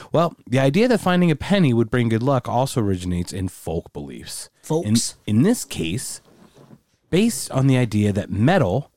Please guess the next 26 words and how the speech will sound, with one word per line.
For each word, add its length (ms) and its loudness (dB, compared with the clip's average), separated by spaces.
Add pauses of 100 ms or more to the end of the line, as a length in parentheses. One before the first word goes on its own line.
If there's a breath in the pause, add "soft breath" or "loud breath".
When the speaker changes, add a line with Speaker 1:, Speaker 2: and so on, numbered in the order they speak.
Speaker 1:
regarded 420 -2
by 140 0
many 340 0
ancient 320 -4
cultures 480 -6
as 240 -12
quite 640 -4 (240)
valuable, 1080 -2 (500 loud breath)
was 200 0
sent 400 -2
by 260 0
the 140 0
gods 480 -4
to 100 -12
protect 460 -6
those 460 -2
whom 240 -6
they 120 -6
favored. 680 -10 (380 loud breath)
Pennies 400 2
being 300 2
made 240 0
from 240 0
metal, 420 -2 (340)
find 400 2
them 280 0